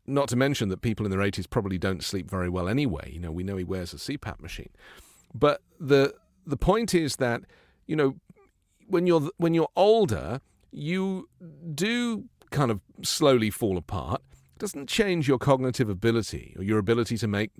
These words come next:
big decisions about policy. But it might mean that you'll slip up in terms of language or walk in the wrong direction or something, and it doesn't matter. It's not bad enough that it's gonna change the course of the country.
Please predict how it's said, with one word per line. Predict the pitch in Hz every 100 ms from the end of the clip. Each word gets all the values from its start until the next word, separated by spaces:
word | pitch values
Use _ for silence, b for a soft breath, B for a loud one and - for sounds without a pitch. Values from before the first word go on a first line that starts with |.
| 120
big | 107 110 95
decisions | 98 117 104 92 87
about | 87 85 -
policy. | - 170 180 - 65 - b b b b -
But | 156
it | 165
might | 185 185 190
mean | 151
that | 135 139
you'll | 127 120
slip | - 135 135
up | 120 107
in | 101
terms | 123 104
of | 95
language | 90 135 143 131 127 110
or | 90
walk | 107 104
in | 101
the |
wrong | 98 98
direction | 107 127 - 110
or |
something, | - 113 110
and | 131
it | 139
doesn't | - 170 151 156
matter. | 156 147 165 107
It's | 92 -
not | 120 165 _
bad | - 127 147
enough | 135 101 80 - - B B
that | - 127
it's | -
gonna | 131
change | 123 - 139 131 117
the | 120
course | - 147 -
of | 123
the |
country. | - 180 190 - -